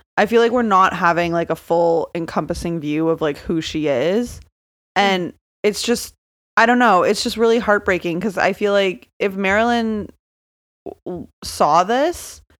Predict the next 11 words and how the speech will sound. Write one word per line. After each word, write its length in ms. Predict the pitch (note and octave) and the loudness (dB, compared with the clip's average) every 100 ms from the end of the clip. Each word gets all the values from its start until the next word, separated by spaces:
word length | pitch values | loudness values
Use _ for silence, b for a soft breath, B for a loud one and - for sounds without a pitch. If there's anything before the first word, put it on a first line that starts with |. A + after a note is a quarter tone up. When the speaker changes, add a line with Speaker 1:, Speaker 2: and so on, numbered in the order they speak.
| _ _ _ _ - | _ _ _ _ -12
Speaker 1:
she 240 | - A#3 | -6 -2
Speaker 2:
Mm. 40 | A3+ | 0
Speaker 1:
would 120 | G#3+ | 0
be 120 | G3 | -2
very 500 | E3+ C#3+ F3+ D#3+ D3+ | -4 -2 0 2 0
upset. 540 | C3 - - - - _ _ _ _ - | -2 -4 -4 -4 -6 _ _ _ _ -6
She 120 | A#3 | -2
would 80 | F#3+ | -2
be 80 | G3 | -2
Speaker 2:
Mm. 160 | E3+ | 0
Speaker 1:
really 540 | F#3+ G#3 A3 A3 A3 | 2 4 4 2 0